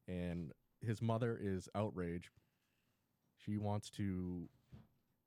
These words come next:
she's like, "I'm not done with this world yet." So she's gonna start war with Earth. She did exactly what, uh, the president of the United States didn't want. She started a conflict with the alien invaders, and now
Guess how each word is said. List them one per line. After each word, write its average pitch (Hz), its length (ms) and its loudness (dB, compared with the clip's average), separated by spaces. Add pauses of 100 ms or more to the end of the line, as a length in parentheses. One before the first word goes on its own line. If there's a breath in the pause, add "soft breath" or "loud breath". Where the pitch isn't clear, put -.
(240)
she's 104 200 -4
like, 90 160 0
"I'm 113 140 6
not 110 180 6
done 110 200 4
with 92 100 2
this 87 160 0
world 87 220 0
yet." 80 160 -2
So - 120 -4
she's 98 220 -2
gonna 95 140 2
start 98 280 2
war 104 220 4
with 101 160 0
Earth. 87 240 2 (1080)
She - 100 -8
did 98 160 0
exactly 110 420 4
what, 107 160 4 (500)
uh, 90 200 2
the 90 80 -2
president 110 500 2
of 92 200 0 (200)
the 98 60 -8
United 95 280 0
States 95 280 -2
didn't 101 260 0
want. 85 320 -2 (640)
She - 180 -20
started 104 320 2
a 101 60 0
conflict 98 540 0
with 92 100 -4
the 85 140 -2
alien 95 260 2
invaders, 87 500 -2
and 90 120 -4
now 90 300 0